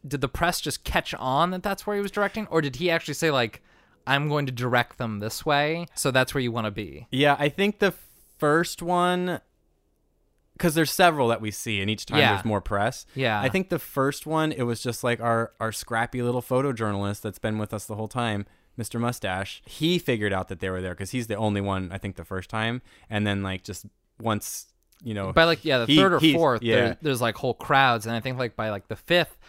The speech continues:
Speaker 1: there's someone holding the press
Speaker 2: Yeah,
Speaker 1: back.
Speaker 2: it's a throng of 'em. So,
Speaker 1: Yeah.
Speaker 2: yeah, I get the impression that that's just how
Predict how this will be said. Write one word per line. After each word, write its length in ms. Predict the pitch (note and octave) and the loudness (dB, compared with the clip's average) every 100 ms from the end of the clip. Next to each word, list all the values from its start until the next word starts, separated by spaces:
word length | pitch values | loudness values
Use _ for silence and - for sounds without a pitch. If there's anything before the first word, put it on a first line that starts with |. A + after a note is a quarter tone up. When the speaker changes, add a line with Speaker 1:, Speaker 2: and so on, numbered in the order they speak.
| - _ | -20 _
Speaker 1:
there's 160 | B2 C3 | 0 0
someone 220 | D3+ C3+ | 0 0
holding 600 | A2 - D3+ C#3+ B2+ A2 | -4 2 4 4 0 -2
the 80 | G2 | -6
press 340 | - A#2 - | -4 -4 -4
Speaker 2:
Yeah, 640 | A2+ G#2+ A2 G#2+ G2+ F#2+ G2+ | -4 4 6 6 2 -2 -4
Speaker 1:
back. 140 | G2 | -8
Speaker 2:
it's 120 | G#2+ G2 | -12 -14
a 60 | |
throng 460 | - G2 G2 G#2 G2 | -14 -8 -4 -2 -4
of 140 | F#2 | -6
'em. 260 | F#2 F#2 G#2 | -8 -10 -10
So, 140 | - B2 | -2 0
Speaker 1:
Yeah. 340 | G#2+ F#2+ F#2+ - _ | 2 0 -4 -12 _
Speaker 2:
yeah, 200 | A#2+ G#2+ | 2 2
I 80 | B2 | 2
get 140 | C#3 | 0
the 80 | B2 | -2
impression 440 | G#2 G#2+ G2+ A2 | -2 -2 -4 -6
that 120 | F#2+ F#2 | -8 -6
that's 220 | F#2+ - | -8 -8
just 280 | G#2 F#2+ - | -12 -12 -4
how 540 | G2 G2 G2 F#2+ | -2 0 0 -2